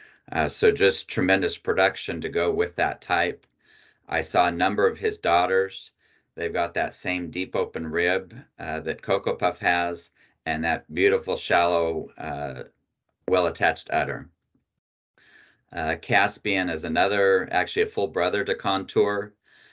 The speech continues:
Uh, they're, uh,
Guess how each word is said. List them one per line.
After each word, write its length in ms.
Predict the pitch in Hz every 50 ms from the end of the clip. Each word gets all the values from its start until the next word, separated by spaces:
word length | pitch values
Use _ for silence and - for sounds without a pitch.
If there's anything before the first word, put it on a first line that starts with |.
| _ _ _ _ -
Uh, 420 | - 87 82 78 78 78 76 73 73 - - _ _ _ _ _ _ _ _ _ _ _ _ _ _ _ _ _ _ _ _ _ _
they're, 800 | - 85 90 95 95 98 95 95 95 95 95 90 87 80 76 - -
uh, 360 | - 87 82 80 76 71 67